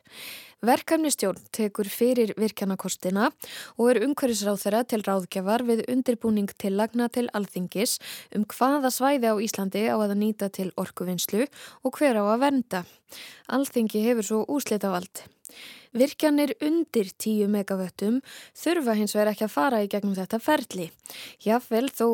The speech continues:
virkjanir af þeirri stærðargráðu geti raskað náttúruverðmætum á óafturkræfan hátt. Fjallað var um málið í Kveik í síðustu viku. Til stendur að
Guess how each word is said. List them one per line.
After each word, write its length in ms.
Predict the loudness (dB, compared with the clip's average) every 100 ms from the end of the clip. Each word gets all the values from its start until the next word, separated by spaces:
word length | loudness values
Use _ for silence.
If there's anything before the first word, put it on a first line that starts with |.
| 4
virkjanir 500 | 2 2 -2 2 2
af 140 | 0
þeirri 240 | 2 2 2
stærðargráðu 760 | 2 0 2 0 0 -4 0 0 2
geti 240 | 4 4
raskað 640 | 4 0 -2 0 2 2
náttúruverðmætum 960 | 2 0 0 2 4 4 2 0 0 2
á 100 | 4 2
óafturkræfan 1040 | 2 2 2 0 -2 -4 -4 -2 0 0 2
hátt. 400 | 0 -2 -12 -14 -14 -16 -16 -18 -10
Fjallað 480 | -2 0 2 2
var 160 | 4 4
um 80 | 4
málið 320 | 4 4 2 0
í 20 |
Kveik 400 | 2 0 0 -2
í 100 | -4
síðustu 480 | -2 0 2 0 0
viku. 300 | 0 0 -2 -12 _ -18 -16 -16 -18 -12 2
Til 160 | 4
stendur 480 | 4 2 2 4 4
að 100 | 4